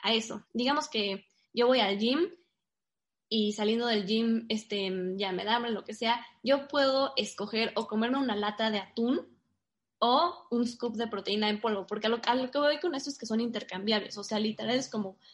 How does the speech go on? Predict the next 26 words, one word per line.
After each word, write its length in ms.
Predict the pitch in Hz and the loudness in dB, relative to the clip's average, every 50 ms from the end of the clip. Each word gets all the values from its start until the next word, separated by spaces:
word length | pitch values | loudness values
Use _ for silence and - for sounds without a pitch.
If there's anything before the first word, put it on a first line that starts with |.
| - _ _ _ _ | -20 _ _ _ _
tener 420 | - 214 220 214 220 214 220 208 - | -2 0 2 4 4 4 2 0 -2
tu 160 | 226 226 - | -6 -2 2
pollo, 320 | - 262 262 254 262 254 | 2 4 4 4 2 0
tu 80 | - 208 | -2 -6
atún, 220 | - - 220 220 | -6 -2 0 0
lo 100 | 214 220 | 0 0
que 140 | - - 202 | -2 -6 -8
sea, 300 | - 233 226 240 247 254 - - _ _ _ - | -2 0 2 2 2 -2 -8 -16 _ _ _ -4
en 240 | 202 208 208 214 | -2 -2 -2 0
polvo. 540 | - 262 262 262 247 254 262 285 339 - - _ _ | 2 4 4 4 4 4 4 4 2 -4 -12 _ _
Entonces, 380 | - 269 254 294 285 285 294 277 | 0 2 2 2 2 2 0 -2
por 120 | - 233 | -2 -2
eso 160 | 214 233 240 | -2 -4 -6
son 160 | 233 - 226 233 | -6 -4 -4 -2
muy 160 | 233 226 226 | -2 -4 -4
convenientes, 520 | - 220 214 233 285 330 320 330 - - | -2 -2 -2 0 0 0 -2 -4 -8 -12
porque 240 | - - 190 - 202 | -12 -12 -12 -12 -12
te 120 | - 202 | -10 -8
las 200 | 202 202 220 - | -6 -6 -6 -6
puedes 240 | - 220 226 233 226 | -6 -6 -4 -4 -6
comer 380 | - - 214 214 214 214 208 - | -6 -4 -2 -2 -2 -2 -2 -2
rápido 500 | 220 214 208 214 240 240 233 226 233 226 | -2 -2 -2 -2 -4 -4 -4 -2 -2 -2
y 200 | 226 208 196 196 | -2 -4 -6 -8
son 400 | - 196 190 202 208 202 202 - _ _ _ _ - | -8 -8 -6 -6 -6 -6 -8 -12 _ _ _ _ -8
transportables. 920 | - 226 214 208 - - 190 175 - - 214 214 - - - - - _ _ _ _ - - - - - - _ _ _ _ _ _ _ _ - | -4 -4 -2 -4 -4 -8 -12 -8 -4 -2 -2 -2 -2 -6 -12 -16 -20 _ _ _ _ -20 -20 -20 -20 -20 -20 _ _ _ _ _ _ _ _ -4
Entonces, 760 | 240 240 226 226 285 294 285 285 262 277 269 277 277 277 | -4 -4 -2 0 -2 -2 -2 -2 0 2 2 2 2 -2